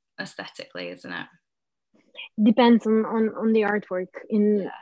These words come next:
Speaker 2: specifically this one, not so much, but others, maybe, I don't
Speaker 1: Yeah,
Speaker 2: know.
Speaker 1: yeah, like to do it. We, we just need a universal language, just,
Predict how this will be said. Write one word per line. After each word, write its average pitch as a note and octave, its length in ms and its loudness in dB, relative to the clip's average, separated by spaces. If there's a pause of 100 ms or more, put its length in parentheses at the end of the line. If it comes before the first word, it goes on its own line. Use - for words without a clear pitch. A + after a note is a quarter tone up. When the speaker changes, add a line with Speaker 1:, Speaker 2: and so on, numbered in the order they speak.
(120)
Speaker 2:
specifically A3+ 580 0
this A3 260 2
one, A#3+ 480 4
not G#3 240 -4
so G#3+ 200 -2
much, G#3 480 -2
but G#3 240 -2
others, A3 440 2 (300)
maybe, G3+ 560 -6 (240)
I G3+ 80 -6
don't G3 100 -4
Speaker 1:
Yeah, F#3+ 180 -4
Speaker 2:
know. - 60 -12 (160)
Speaker 1:
yeah, F3 360 -2
like D#3 220 -8
to F3 100 -14
do D#3+ 160 -10
it. D#3+ 180 -8 (640)
We, C4+ 200 -2
we D4+ 200 2
just D#4 180 -2
need F4 160 4
a D#4 40 6
universal C4+ 500 4
language, F#3+ 500 0
just, - 320 -2